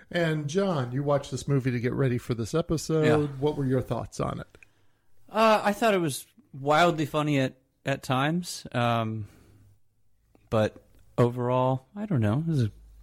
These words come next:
Speaker 2: it's a, it's a funny movie.
Speaker 1: Yeah.
Speaker 2: It didn't, didn't really strike a particular chord with me as wildly magnificent or anything.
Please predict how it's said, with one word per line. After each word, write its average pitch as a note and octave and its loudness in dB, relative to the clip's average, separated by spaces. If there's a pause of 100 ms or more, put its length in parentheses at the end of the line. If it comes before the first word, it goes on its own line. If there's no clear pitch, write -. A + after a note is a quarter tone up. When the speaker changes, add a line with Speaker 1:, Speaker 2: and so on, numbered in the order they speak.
(300)
Speaker 2:
it's - -6
a, - 2
it's - -12
a F4+ -2
funny E3 -2
movie. B2 -2 (180)
Speaker 1:
Yeah. E4 -8 (100)
Speaker 2:
It F3 -2
didn't, D#3 0 (320)
didn't C#3 -2
really A#2+ 2
strike G#2 -2
a G2 -4 (1160)
particular G#2 -2
chord G2+ -2
with G#2 -8
me G#2 2
as - -4 (260)
wildly G#2 -4 (380)
magnificent G#2 -2
or G#2 2
anything. G#2 2